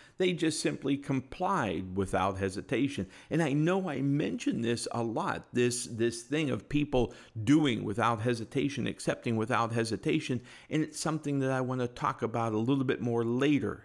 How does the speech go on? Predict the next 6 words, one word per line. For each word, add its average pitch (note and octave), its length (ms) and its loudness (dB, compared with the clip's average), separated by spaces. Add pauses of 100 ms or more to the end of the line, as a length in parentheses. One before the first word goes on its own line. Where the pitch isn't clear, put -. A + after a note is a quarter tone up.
in G#2+ 180 -2
this G#2 200 -2
episode. F2+ 640 -6 (1200)
At C#3 300 -2
this D4 220 0
point, C3 440 -2